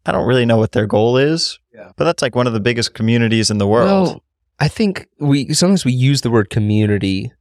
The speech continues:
Speaker 3: when we talk about groups on the internet to just describe a s-, group of people who have something in common. But I don't, I don't know. My, my gut reaction is that that's not the same type of community that we're talking about.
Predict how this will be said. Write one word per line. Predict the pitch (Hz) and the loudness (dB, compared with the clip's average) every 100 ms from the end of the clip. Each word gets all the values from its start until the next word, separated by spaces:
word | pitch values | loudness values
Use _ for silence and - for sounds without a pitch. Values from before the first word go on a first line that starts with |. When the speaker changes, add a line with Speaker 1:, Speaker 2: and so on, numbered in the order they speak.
| - | -4
Speaker 3:
when | 117 | -2
we | 104 | 0
talk | 110 | -2
about | 101 98 | -2 -6
groups | - 113 - - | -4 -4 -4 -6
on | 101 | -4
the | 92 | -4
internet | 95 101 95 92 90 - | -2 0 0 -4 -6 -8
to | 120 | -6
just | 113 110 | -4 -2
describe | 107 - 104 101 98 95 - _ _ _ | -4 -4 -2 0 0 0 -4 _ _ _
a | 107 | -2
s-, | 101 - - - 117 | 0 -2 -4 -12 -2
group | 143 151 | 0 0
of | 127 | -2
people | - 131 120 110 | -6 -6 -2 -2
who | 110 | 0
have | 104 104 | 0 0
something | - 101 95 95 | -2 -4 -4 -6
in | 95 | -6
common. | 95 - 64 - - - _ _ _ _ _ _ _ - | -6 -6 -6 -10 -16 -18 _ _ _ _ _ _ _ -2
But | 123 101 - _ _ _ - | 0 0 -2 _ _ _ -4
I | 117 | 0
don't, | 196 - - - | 0 -2 -10 -4
I | - | 0
don't | 113 110 | 2 0
know. | 76 98 - _ 80 67 - | 0 -4 -8 _ -20 -20 -6
My, | 104 104 | -2 0
my | 104 104 | 0 0
gut | 95 127 | 0 0
reaction | 113 98 95 95 | 2 0 0 -4
is | |
that | 104 | -2
that's | 104 101 87 - | 0 0 0 -2
not | 98 90 - _ _ - | -2 -2 -4 _ _ -8
the | 113 | -4
same | 101 98 92 | -2 0 -2
type | 107 98 | -2 -6
of | - | -8
community | - 104 95 90 92 | -8 -4 -4 -2 -4
that | 82 | -4
we're | 95 95 | -2 -2
talking | 92 80 92 - | 0 -2 -4 -10
about. | - 64 50 - - | -6 -4 -4 -6 -12